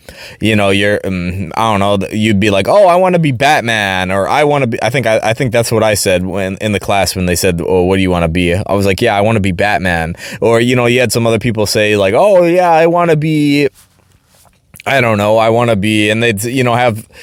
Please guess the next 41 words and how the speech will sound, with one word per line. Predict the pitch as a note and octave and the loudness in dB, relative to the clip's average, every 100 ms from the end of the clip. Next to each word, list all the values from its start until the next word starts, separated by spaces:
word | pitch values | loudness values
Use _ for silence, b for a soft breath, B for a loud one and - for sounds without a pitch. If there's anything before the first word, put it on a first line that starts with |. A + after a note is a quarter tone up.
| B B | B B
uh, | F#2 F#2 F#2 - | -2 0 -2 -2
you | C#3+ C#3 | -2 0
know, | C3 | 2
a | |
bunch | A#2+ C#3+ - | 2 0 0
of | - | 0
outlandish, | B2+ A2 A#2+ A#2+ A2+ A2+ - | 0 0 0 0 0 -2 -4
you | A2+ | -4
know, | G#2 G2 F#2 _ | -2 -2 -6 _
uh, | F#2 F2+ F2 | -2 0 0
things | F2 C3+ A#2+ G#2+ | 0 0 2 0
that | G2+ | 0
make | A2 F#2 | -2 -2
no | G#2 | -2
sense, | F#2 G2 F#2+ G2 - | 0 0 0 0 0
like, | F#2+ | 2
"Oh, | F3 A3 G3 | 4 4 4
I | G3 | 4
wanna, | F#3+ F#3 F3 | 2 2 2
uh, | E3 D#3+ C3+ C#3 B2+ B B A3+ - | 2 2 4 2 2 B B -14 -4
I, | C3+ E3 A#2 - _ _ _ _ _ | 0 2 0 -4 _ _ _ _ _
I | F3 | 0
wanna | F#3+ F3+ | 2 0
fly | - E3+ D#3+ | 0 0 2
to | D#3 | 2
outer | B2 C#3 B2+ | 2 0 0
space," | - - A#2 G#2 - | -2 -2 0 0 -4
blah, | A#2 C3 B2+ | 0 0 2
blah, | A#2+ A2+ | 2 0
blah, | F#2+ G2+ G2 F#2+ | 2 0 2 0
and, | G#2 C3 | -2 -2
you | |
know, | B2+ | 0
a | A#2+ | 0
bunch | C3+ D3+ | 0 -2
of, | B2+ A2+ | -2 -4
you | C3 | -4
know, | A#2 G#2+ | 0 0
a | F#2 | 0
bunch | A#2+ A#2+ A#2+ | 0 0 0
of, | G#2+ G#2 | 2 0